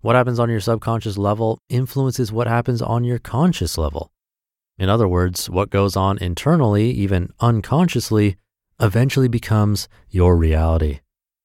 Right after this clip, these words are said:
As Hill further states, quote, "The subconscious mind will translate into its physical equivalent by the most direct and practical method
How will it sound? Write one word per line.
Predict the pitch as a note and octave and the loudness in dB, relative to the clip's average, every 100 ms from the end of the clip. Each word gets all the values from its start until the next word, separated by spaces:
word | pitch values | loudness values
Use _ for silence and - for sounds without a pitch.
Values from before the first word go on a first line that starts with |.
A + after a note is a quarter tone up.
| _ _ - | _ _ -2
As | G2 F#2 | -2 -2
Hill | - A2 G2+ G2 | 0 2 4 2
further | - A2+ G#2 | 2 2 2
states, | F2 - F2 F2 - | 0 -2 -2 -2 -6
quote, | - G2 F#2 E2+ - _ _ _ _ _ | -6 0 2 0 -4 _ _ _ _ _
"The | G2 | -6
subconscious | - C3+ - C3 B2+ A#2 | 0 0 2 0 2 -2
mind | A2 A2 A2+ G2+ | 0 2 2 0
will | F2 | -2
translate | E2+ - C3 C#3+ C3 A2 G2+ - | -4 -4 0 0 0 2 0 0
into | A2+ B2+ B2 | -4 0 0
its | G2 | -2
physical | - C#3+ D3 D3+ C#3 A#2 | -2 0 0 2 0 0
equivalent | - F3 E3 C3 A2+ A2+ _ _ _ _ | 0 2 4 4 2 0 _ _ _ _
by | G#2+ | 0
the | F#2+ | 0
most | F#2+ F#2+ - | 0 -2 -2
direct | E2+ E2 A2 B2+ - _ _ _ | -6 0 2 0 -4 _ _ _
and | C3+ C#3+ - | 0 0 0
practical | - C3+ - B2+ A#2+ | 0 0 0 -2 0
method | B2+ C#3+ F#2 E2+ | 2 0 0 -2